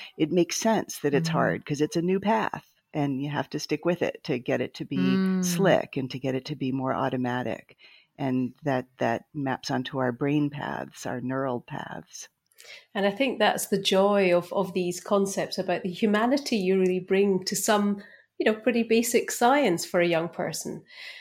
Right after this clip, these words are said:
Speaker 3: Um,
Speaker 1: Mm-hmm.
Speaker 3: I love the way you're talking about, you know, ha-, having the balance between having a format and a template almost, you know, this is what I've got to get across to the young person,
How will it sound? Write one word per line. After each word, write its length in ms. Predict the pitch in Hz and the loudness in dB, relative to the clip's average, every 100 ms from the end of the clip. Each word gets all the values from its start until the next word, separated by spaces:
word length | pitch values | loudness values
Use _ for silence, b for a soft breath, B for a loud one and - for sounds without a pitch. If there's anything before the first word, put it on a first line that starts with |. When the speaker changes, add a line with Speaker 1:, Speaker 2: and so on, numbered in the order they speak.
| B | B
Speaker 3:
Um, 100 | 170 | 0
Speaker 1:
Mm-hmm. 200 | 214 156 | 2 6
Speaker 3:
I 80 | 226 | 6
love 320 | 240 240 240 | 8 8 8
the 80 | 262 | 6
way 100 | 233 | 6
you're 180 | 214 196 | 6 4
talking 380 | 196 214 214 214 | 2 2 4 2
about, 340 | 196 170 - | 6 4 4
you 60 | 190 175 | 0 0
know, 100 | 165 - 156 185 185 | -2 -10 -14 -14 -8
ha-, 200 | - - - | -6 -6 -6
having 380 | 180 226 226 220 | 2 4 6 4
the 80 | 208 | 4
balance 420 | 196 196 190 190 | 6 6 4 0
between 480 | - - 208 196 185 | -4 -8 -2 0 0
having 320 | - 202 202 | -2 0 0
a 80 | 175 | 0
format 840 | - 196 196 196 220 262 - - - _ _ - | 2 4 4 4 0 -4 -8 -12 -14 _ _ 0
and 80 | 214 | 0
a 60 | |
template 560 | 214 - 285 294 277 233 | 2 4 6 6 6 4
almost, 580 | 190 185 160 165 - - 208 | 4 2 0 -2 -6 -6 0
you 60 | |
know, 180 | 196 175 | 2 2
this 220 | 196 196 | 0 0
is 160 | 196 - | -2 2
what 160 | 190 | 4
I've 200 | 180 180 | 4 0
got 320 | 185 185 - - | 4 2 2 -2
to 120 | 214 | 0
get 160 | 190 185 | 2 0
across 480 | 180 - 180 - | 0 0 0 0
to 60 | - | -4
the 100 | 185 | -2
young 180 | 180 175 | -2 -2
person, 440 | - 175 165 170 | -2 -2 -2 -6